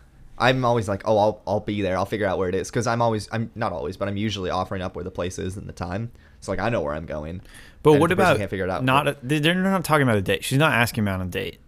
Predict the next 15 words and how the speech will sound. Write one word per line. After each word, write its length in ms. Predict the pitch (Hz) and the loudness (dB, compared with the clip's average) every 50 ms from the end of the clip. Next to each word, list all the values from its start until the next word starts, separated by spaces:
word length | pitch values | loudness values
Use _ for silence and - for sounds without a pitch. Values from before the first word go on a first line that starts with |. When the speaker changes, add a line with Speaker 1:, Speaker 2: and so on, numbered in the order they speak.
| - - - | -10 0 2
Speaker 2:
Or 100 | 127 127 | 2 4
they're, 360 | 117 123 127 127 131 120 - - | 6 6 6 6 6 6 4 2
I 100 | 123 135 147 | 0 0 0
actually 360 | 143 117 117 110 - 110 101 | 0 0 -2 -2 -2 -2 -2
don't 140 | 95 92 92 | -2 -4 -4
know 200 | 90 87 87 - - - - - | -6 -6 -8 -12 -14 -20 -18 -10
genders 260 | - - 92 90 90 | -8 -6 -4 -2 0
Speaker 1:
Just, 140 | - 143 135 | 0 2 4
Speaker 2:
of 20 | - | 4
Speaker 1:
like, 140 | 143 131 | 2 4
to 80 | - 135 | 4 2
Speaker 2:
people. 60 | 123 127 | 2 4
Speaker 1:
have 120 | 127 123 | 2 2
the 80 | 120 113 | 0 -2
conversation? 720 | - 117 113 101 98 - - 87 107 - - 131 127 131 | -2 -4 -4 -4 -4 -4 -2 -2 -2 -2 -4 -8 -10 -10